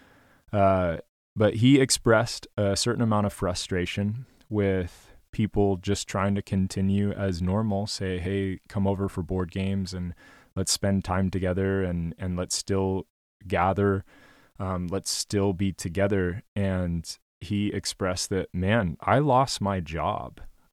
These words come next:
over this." Um, granted, it's just for a season. He didn't, like, lose, lose his job, as many of us are in that situation. But I, he, he was saying, "I lost my job, so can we please respect this process,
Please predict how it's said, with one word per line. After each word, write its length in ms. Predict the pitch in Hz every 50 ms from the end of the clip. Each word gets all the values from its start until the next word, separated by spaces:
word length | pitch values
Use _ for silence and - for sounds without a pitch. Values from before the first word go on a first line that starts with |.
| _
over 260 | 104 98 92 82 90 82
this." 520 | 76 78 57 - - - - - - - _ _ _ _
Um, 520 | 101 95 95 95 92 90 90 85 82 - - _ _
granted, 340 | - 110 104 101 98 92 -
it's 240 | - 113 110 92 -
just 180 | 104 113 107 -
for 120 | - 113 113
a 20 |
season. 400 | - - 110 104 95 92 101 101
He 140 | - - 98
didn't, 200 | 101 98 92 71
like, 220 | 90 90 - -
lose, 300 | 95 92 95 98 92 92
lose 160 | 92 90 85
his 160 | 87 92 90 -
job, 260 | - 87 87 87 90
as 140 | 92 85 87
many 320 | 90 90 90 90 90 - - - - - - - - - - -
of 120 | 101 92
us 220 | 98 92 - -
are 80 | 95 92
in 120 | 90 90
that 180 | 90 87 - -
situation. 600 | - 95 - - 90 87 87 87 - 90 85 85
But 200 | 80 82 76 69 - - - - - - - - - -
I, 520 | - 101 104 107 107 107 110 110 104 90 - _ _ _ _ _ _ _ _ _ _ _ _ -
he, 180 | 120 117 120
he 200 | - 127 123 123 113
was 120 | 117 113
saying, 280 | - 131 117 110 110 -
"I 160 | - 101 113
lost 340 | 123 123 120 117 120 - -
my 140 | 117 107 104
job, 560 | 95 85 92 107 104 98 95 95 92 87 -
so 180 | - - 110 104
can 200 | - - 110 104
we 100 | 107 107
please 540 | - - - 131 123 120 131 131 120 -
respect 540 | 113 107 98 - - - - 104 107 - _
this 160 | 123 117 -
process, 800 | - - - 107 92 90 - - - 90 80 82 - - - -